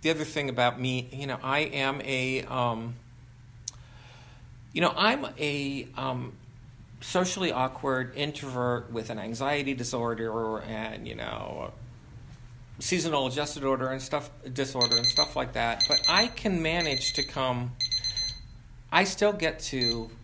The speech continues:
at least three meetings a week. I can get to the meetings and I can talk in a meeting. You know, the one-on-one can be a little tricky still, um, which I think surprises people 'cause I, I've had people come up and, anyway, it, it can, I'm s-,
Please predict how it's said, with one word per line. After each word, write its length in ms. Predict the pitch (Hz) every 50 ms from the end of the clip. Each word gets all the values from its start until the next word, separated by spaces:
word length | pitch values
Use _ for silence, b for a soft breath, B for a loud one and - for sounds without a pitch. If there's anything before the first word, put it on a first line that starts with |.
| - - - -
at 200 | 139 135 131 131
least 380 | 143 151 143 147 - - - - - -
three 540 | - - - - - - 151 147 143 143
meetings 440 | 143 135 135 135 127 127 123 117 120
a 60 | 123
week. 300 | 117 117 110 95 92 -
I 100 | 120 139
can 240 | 156 - - 156 127
get 220 | 123 151 156 156 -
to 80 | -
the 120 | 160 151 143
meetings 500 | 139 131 127 101 123 120 117 120 113 127
and 100 | 123 113
I 60 | 110
can 200 | - 123 113 113
talk 380 | - - 147 147 156 - -
in 100 | 180 151
a 40 | 135
meeting. 460 | 123 120 113 113 110 113 110 113 117
You 60 | 120 120
know, 100 | 120 120
the 100 | 131 135
one-on-one 680 | 147 190 220 240 233 220 208 202 196 196 196 190 185
can 200 | - 185 175 170
be 140 | 170 165 170
a 60 | 165
little 220 | 165 165 165 165
tricky 380 | 160 - - 185 185 - 202 190
still, 440 | 185 - - 175 170 170 170 180 185 B B B B B B B B B B B B B B B B - - -
um, 420 | 139 143 135 131 131 131 127 127
which 200 | 131 135 131 135
I 80 | 127 127
think 200 | 127 143 127 117
surprises 580 | - 120 107 - - 104 113 139 160 180 180
people 360 | - - 180 - - 185 185 180
'cause 240 | - 151 135 131
I, 180 | 123 117 117 113 120 123
I've 180 | - - 131 127
had 200 | 147 131 127 127
people 220 | 143 139 131 135
come 160 | 135 - 131 123
up 160 | 120 120 -
and, 160 | 120 107 - - - - - - - - - - - - - - - - - - - -
anyway, 360 | 139 147 143 131 123 123 127
it, 440 | 120 - 131 127 - - 127 135 139
it 140 | 151 156 151
can, 320 | - 180 165 147 139 - - - - - - - B B B B B -
I'm 160 | - 214 269 294
s-, 260 | - - - -